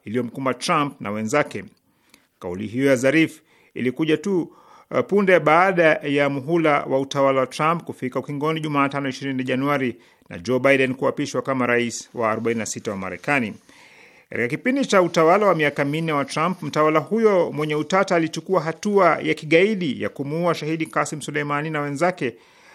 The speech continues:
aliokuwa ameandamana nao mwezi Januari mwaka jana mjini Baghdad, Iraq. Pompeo alijigamba kuwa alihusika katika maamuzi hayo ya Trump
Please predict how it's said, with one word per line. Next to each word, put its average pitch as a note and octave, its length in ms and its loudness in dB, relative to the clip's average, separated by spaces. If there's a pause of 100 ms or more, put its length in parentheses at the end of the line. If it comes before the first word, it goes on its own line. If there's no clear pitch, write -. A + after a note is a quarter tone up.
(220)
aliokuwa D3+ 540 2
ameandamana D3 460 0
nao D#3 220 2
mwezi D3+ 260 -4
Januari D#3 360 2
mwaka D3+ 300 -4
jana D3 420 -2 (100)
mjini C#3 260 -2
Baghdad, B2+ 640 2
Iraq. B2 340 2 (120)
Pompeo D3 400 2
alijigamba C3+ 640 0
kuwa C3 240 -2
alihusika B2+ 520 -2
katika A2 280 -6
maamuzi G#2+ 480 -6
hayo B2 280 0
ya C#3+ 60 0
Trump F#3+ 360 2